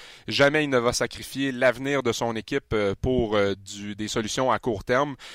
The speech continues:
Alors, euh, il l'a même dit, euh, la conversation va être très courte si on, on est pour, euh, amener la discussion vers des joueurs comme Ryan Poehling, comme Romanov ou comme,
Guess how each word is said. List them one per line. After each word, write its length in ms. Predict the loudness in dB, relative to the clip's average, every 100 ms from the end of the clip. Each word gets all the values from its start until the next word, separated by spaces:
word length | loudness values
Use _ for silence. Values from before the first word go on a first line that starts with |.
| -10
Alors, 360 | 0 4 4 6
euh, 180 | 2 0
il 100 | 0
l'a 100 | 2
même 200 | 4 2
dit, 240 | -2 0 4
euh, 140 | 4
la 140 | 2 0
conversation 600 | 2 2 2 0 0 0
va 100 | -2
être 240 | -2 -6 -6
très 240 | -4 -4
courte 400 | -2 -6 -4 -4
si 400 | -4 -4 -2 0
on, 360 | 0 -2 -6 -6
on 120 | -4
est 80 | -2
pour, 260 | 0 0 0
euh, 160 | 0 -2
amener 220 | -6 -4
la 100 | -4
discussion 480 | -2 -4 -6 -4 -2
vers 300 | 2 2 2
des 180 | -4 -6
joueurs 240 | 4 4
comme 180 | 4 -2
Ryan 240 | -2 -2 -4
Poehling, 460 | -4 -4 -6 -6
comme 160 | -6 -2
Romanov 560 | -2 -2 0 -2 -2
ou 80 | -8
comme, 380 | -4 -4 -2